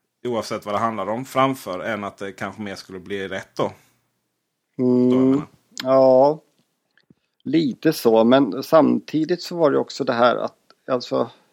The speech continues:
Speaker 2: men jag pratade ändå rätt mycket med dig om jag inte minns helt fel. Eh, alltså jag, jag var, jag,
Speaker 1: Även om det inte var
Speaker 2: jag, just för jag
Speaker 1: officiellt.
Speaker 2: visste att du skulle inte, liksom,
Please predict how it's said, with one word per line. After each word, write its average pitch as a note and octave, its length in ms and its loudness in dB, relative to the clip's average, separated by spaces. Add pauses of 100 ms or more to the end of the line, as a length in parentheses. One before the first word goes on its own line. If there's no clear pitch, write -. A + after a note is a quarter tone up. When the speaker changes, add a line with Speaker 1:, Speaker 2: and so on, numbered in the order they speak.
(340)
Speaker 2:
men B2 240 2
jag A2 180 -4
pratade - 500 -2
ändå G#3 180 0
rätt A#2+ 260 -2
mycket A#2 260 -6
med G#2+ 120 -2
dig F#3 360 -2
om A2 80 -2
jag A#2+ 80 -2
inte G#2 140 -8
minns G2+ 240 -6
helt G2 220 -6
fel. F#2+ 320 -4 (760)
Eh, A#2 240 6 (280)
alltså C3 220 0
jag, A2+ 160 4 (100)
jag A#2+ 220 2
var, A#2+ 280 4
jag, B2 360 0
Speaker 1:
Även C3 120 -4
om G2 40 -16
det B2 100 -8
inte G#2+ 100 -8
var - 140 -12
Speaker 2:
jag, - 100 -8
just - 140 -12
för A#2+ 60 -4
jag A2 60 0
Speaker 1:
officiellt. A#2 280 -2
Speaker 2:
visste A#2 240 -4
att - 80 -6
du G#2 160 -8
skulle G#2+ 240 -6
inte, G2 340 -4 (300)
liksom, G2 320 -10